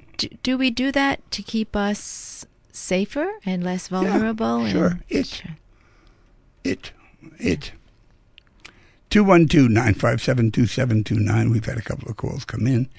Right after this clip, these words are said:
Speaker 2: and the calls that have come in somehow got tripwired out. So the phones are open and you could make a call. So the advantage of being able to do this, Linda, and also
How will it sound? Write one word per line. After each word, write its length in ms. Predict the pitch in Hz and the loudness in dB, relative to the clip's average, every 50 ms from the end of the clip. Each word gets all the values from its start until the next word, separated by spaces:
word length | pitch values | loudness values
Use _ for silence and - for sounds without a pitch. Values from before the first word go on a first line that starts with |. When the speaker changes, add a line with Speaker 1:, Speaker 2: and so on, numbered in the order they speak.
| - - - - - - - | -20 -20 -20 -20 -20 -10 -4
Speaker 2:
and 140 | - 120 117 | 0 0 0
the 40 | 107 | 0
calls 280 | - - - 117 120 - | -2 -2 -4 -4 -4 -4
that 100 | 113 107 | -4 -6
have 140 | 113 - | -6 -8
come 200 | - - 131 - 127 | -8 -8 -4 -2 0
in 220 | 170 175 151 135 | 2 2 2 0
somehow 440 | - - - 131 131 110 - 143 139 | 0 -4 -8 -6 -4 -4 -4 -6 -8
got 180 | - 139 120 110 - | -6 -6 -8 -8 -8
tripwired 800 | - - - - - - - - - - - - 131 117 123 123 - _ _ - | -10 -8 -6 -6 -8 -8 -8 -8 -6 -6 -6 -4 -6 -6 -8 -8 -12 _ _ -8
out. 340 | - 185 160 - - - - _ _ _ _ - - - - - - - - _ _ _ _ | -8 -8 -8 -8 -12 -14 -18 _ _ _ _ -20 -20 -20 -20 -20 -20 -20 -20 _ _ _ _
So 280 | - - - 104 104 104 | -10 -6 -4 -2 -2 -2
the 280 | - - 101 107 107 - | -2 -2 -2 -4 -4 -4
phones 360 | - - 117 120 139 131 - | -4 -2 0 2 2 2 0
are 100 | - - | -2 -4
open 220 | - - - - | -4 -6 -4 -4
and 200 | - - 117 110 | -2 -2 -2 -2
you 80 | - 110 | -2 -4
could 240 | - - - 120 117 | -6 -8 -8 -6 -4
make 200 | 110 120 143 147 | -4 -4 -4 -8
a 60 | - | -12
call. 320 | - - - 120 127 131 - - _ - - - - - | -12 -6 -4 -2 -2 -2 -4 -6 _ -20 -20 -20 -20 -14
So 220 | - - - 180 | -6 -2 2 2
the 180 | 175 165 170 165 | 4 4 4 2
advantage 560 | 160 147 147 185 202 254 208 156 - 127 143 | 2 0 0 0 0 0 0 0 -2 -2 -2
of 160 | 170 127 131 | -2 -2 -2
being 240 | 139 127 123 120 117 | 0 2 2 2 2
able 220 | 107 107 120 110 | 0 -2 -2 -4
to 140 | 104 - 113 | -4 -4 -4
do 200 | 110 117 143 139 | -2 0 0 0
this, 280 | 135 117 - 95 - - | 0 0 -2 -6 -10 -10
Linda, 320 | 117 107 107 - - 98 - _ _ _ _ _ - - - - - - - _ _ - | -10 -10 -10 -10 -12 -14 -18 _ _ _ _ _ -20 -20 -20 -20 -20 -20 -20 _ _ 0
and 160 | - 120 110 | 2 2 4
also 760 | - - - 196 285 269 - - - - - - 104 104 101 | 4 4 4 6 6 4 2 0 -4 -6 -6 -6 -6 -6 -8